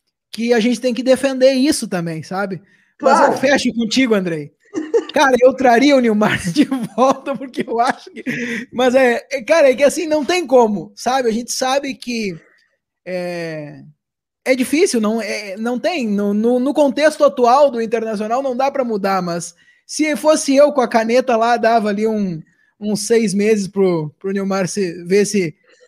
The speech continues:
Speaker 2: Pega o
Speaker 1: se ainda
Speaker 2: contrato, pega o contrato, oferece um contrato pro Nilmar, pega um outro contrato da puc e oferece pra mulher dele. Fechou. Nilmar no Inter de novo.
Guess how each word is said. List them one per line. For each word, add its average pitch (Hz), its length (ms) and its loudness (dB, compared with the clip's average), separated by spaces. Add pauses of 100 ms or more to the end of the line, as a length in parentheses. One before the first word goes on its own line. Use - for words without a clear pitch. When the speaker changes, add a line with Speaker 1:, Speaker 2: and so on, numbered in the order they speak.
(140)
Speaker 2:
Pega 277 240 4
o 311 140 4
Speaker 1:
se 262 60 4
ainda 214 120 6 (240)
Speaker 2:
contrato, 208 100 -6 (540)
pega 262 180 4
o - 40 -10
contrato, 262 640 0
oferece 254 340 2
um - 40 -10
contrato 240 440 -2
pro 240 120 -12
Nilmar, 233 600 0 (220)
pega 254 180 2
um 269 60 2
outro 277 200 6
contrato 269 400 -2
da 285 120 -2
puc 302 340 -4 (180)
e 269 80 -6
oferece 294 380 0
pra 302 120 -4
mulher 320 220 0
dele. 330 400 -4
Fechou. 320 680 -4
Nilmar 262 420 0
no 285 80 -2
Inter 277 220 -6
de 311 80 -6
novo. 311 560 -2